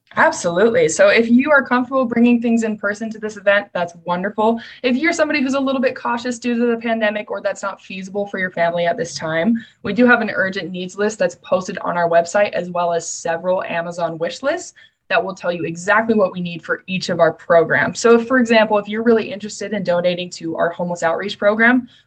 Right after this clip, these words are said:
we have a needs list that is updated weekly with everything that we need through the winter season. So you can just hop on Amazon, click on a couple items that are interesting to you or that you're passionate about,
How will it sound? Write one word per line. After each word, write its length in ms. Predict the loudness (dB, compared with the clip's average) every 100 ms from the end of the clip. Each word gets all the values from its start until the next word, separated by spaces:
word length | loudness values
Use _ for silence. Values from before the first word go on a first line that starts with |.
| -4
we 100 | 0
have 180 | 0 0
a 100 | -4
needs 460 | -8 -10 -10 -4 2
list 260 | 4 4
that 100 | -2
is 120 | -2
updated 480 | -8 -8 -8 -6 -6 -4
weekly 440 | -4 0 0 0 -8 -20 _
with 180 | -4 -4 0
everything 420 | 2 4 4 4
that 140 | 2
we 100 | 0
need 260 | -6 -8 -6
through 140 | -4
the 80 | -2
winter 240 | -2 -4
season. 380 | -8 -6 -6 -6
So 120 | 4
you 160 | 6 6
can 120 | 2
just 160 | 0 2
hop 240 | 2 4
on 140 | 4 4
Amazon, 600 | 4 2 4 6 4 2
click 280 | -2 0 2
on 160 | 2
a 60 | 2
couple 240 | -2 -2
items 320 | -2 -4 -4
that 120 | -8 -10
are 100 | -10
interesting 400 | -12 -10 -6 -6
to 100 | -6
you 160 | -8 -4
or 80 |
that 160 | -2 -4
you're 140 | -6
passionate 500 | -6 -6 -4 -4 -2
about, 300 | 4 4 4